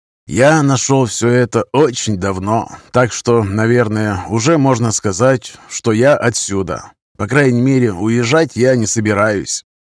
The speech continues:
А ещё Белиз не выдаёт преступников никому,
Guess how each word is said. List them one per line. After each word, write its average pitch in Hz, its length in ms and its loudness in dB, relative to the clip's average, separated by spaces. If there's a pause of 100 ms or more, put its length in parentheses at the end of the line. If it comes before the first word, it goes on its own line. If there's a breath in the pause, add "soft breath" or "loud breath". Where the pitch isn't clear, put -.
(420)
А 104 120 2
ещё 98 400 0
Белиз 104 460 -2
не 117 140 2
выдаёт 110 400 2
преступников - 840 -6
никому, 104 580 0